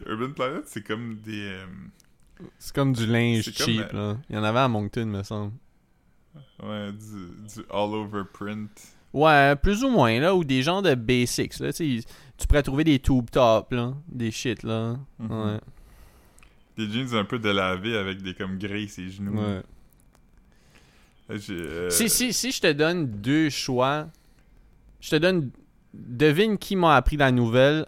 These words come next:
Speaker 2: entre Rosalie puis Marc-Antoine.
Speaker 1: Ouais, je dirais Rosalie.
Speaker 2: Ah, man, tu l'as eu. Tu l'as eu.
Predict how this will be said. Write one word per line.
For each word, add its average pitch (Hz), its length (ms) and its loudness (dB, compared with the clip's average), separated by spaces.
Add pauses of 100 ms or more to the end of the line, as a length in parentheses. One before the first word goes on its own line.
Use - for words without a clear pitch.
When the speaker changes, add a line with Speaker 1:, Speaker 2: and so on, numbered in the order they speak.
Speaker 2:
entre 127 580 0 (800)
Rosalie 165 840 4 (320)
puis 98 300 0
Marc-Antoine. 107 920 0 (1700)
Speaker 1:
Ouais, 87 140 -10
je 98 60 -10
dirais 101 220 -4
Rosalie. 92 440 -10
Speaker 2:
Ah, 107 160 0
man, 101 420 -4
tu - 160 -10
l'as 101 100 0
eu. 98 240 -4 (440)
Tu 110 80 -12
l'as 101 80 -6
eu. 98 200 -8